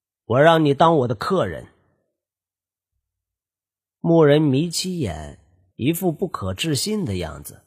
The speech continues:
“客人？”“对呀，客人，有何不可？我们要吃的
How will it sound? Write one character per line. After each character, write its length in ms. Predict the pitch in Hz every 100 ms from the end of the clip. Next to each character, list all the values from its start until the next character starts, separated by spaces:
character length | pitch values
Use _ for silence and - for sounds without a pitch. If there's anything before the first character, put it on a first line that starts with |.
| _ _ _ _
“客 360 | - 220 262 120
人 420 | 69 - 60 - _ _ _ _ _ _ _ _ _ _ _
？”“对 180 | 131 156
呀， 300 | 156 151 135 _ _ -
客 360 | - 254 98
人， 200 | 73 62 _ _
有 160 | 127 143
何 180 | 123 165
不 140 | 170
可？ 300 | - 73 82 _ _ _ _ _ _ _ -
我 120 | 95
们 140 | 120
要 120 | 135 120
吃 300 | - 170 160
的 340 | 120 85